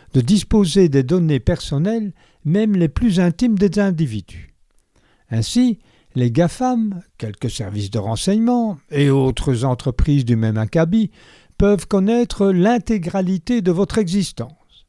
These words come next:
Tout sur votre famille, sur vos réseaux d'amis, sur vos déplacements,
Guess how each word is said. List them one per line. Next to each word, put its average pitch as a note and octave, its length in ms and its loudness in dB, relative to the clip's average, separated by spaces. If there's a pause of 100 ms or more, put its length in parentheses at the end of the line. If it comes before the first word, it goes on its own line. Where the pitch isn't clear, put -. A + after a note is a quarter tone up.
(540)
Tout F#3 240 2 (100)
sur A#2+ 240 -4
votre G#2 300 -6
famille, G#3+ 560 0 (300)
sur D3+ 260 0
vos A2 160 -2
réseaux A#2+ 380 2
d'amis, F#3+ 480 0 (260)
sur - 260 -4
vos A#2+ 180 0
déplacements, D3+ 840 -2